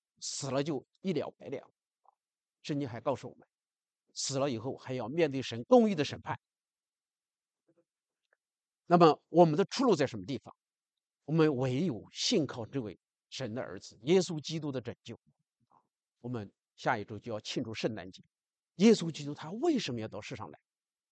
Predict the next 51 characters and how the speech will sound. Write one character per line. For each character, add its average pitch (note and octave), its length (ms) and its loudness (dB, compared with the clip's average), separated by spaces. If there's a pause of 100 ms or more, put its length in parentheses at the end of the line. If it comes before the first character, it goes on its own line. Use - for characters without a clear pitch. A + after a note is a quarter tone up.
(240)
他 C#4+ 160 -8
是 B3 220 -4
那 A3+ 180 -4 (220)
至 F4+ 240 -2
高 D#4+ 260 0
的、 - 160 0 (520)
圣 G4+ 400 10
洁 C4+ 100 2
的 B3 80 6
神 F#3 160 4
的 G#3 80 6
儿 B2+ 160 0
子， - 160 -12 (1080)
降 F3 300 0
世 - 200 -4
为 G#2 180 -6
人， G#2+ 160 -12 (580)
来 D#3 280 -4
到 C4+ 100 2
我 F#3+ 80 0
们 G#2 100 -8
当 G2+ 220 -10
中， G#2+ 100 -20 (460)
要 A3+ 140 4
来 F3+ 120 4 (120)
拯 F#3+ 240 6
救 - 160 2
我 D#3 80 2
们 C3+ 120 -4
这 D3+ 80 -10
次 D#3 140 -12
在 E3 160 -4
罪 E4+ 240 2
恶 D#3 160 2
当 A#2+ 160 -2
中 G#2 100 -10
的 E2+ 80 -10
人。 E2 120 -18 (880)
这 G3+ 260 0
也 A#2 160 -8
就 C#3 120 -10
是 B2+ 100 -12
我 A#2 60 -10
们 A2+ 160 -12
基 B3+ 180 -2
督 G#3+ 140 -4
所 A2 260 -12
信 D3 240 -4
的 A2+ 60 -4
福 - 180 -18
音。 G#2+ 260 -12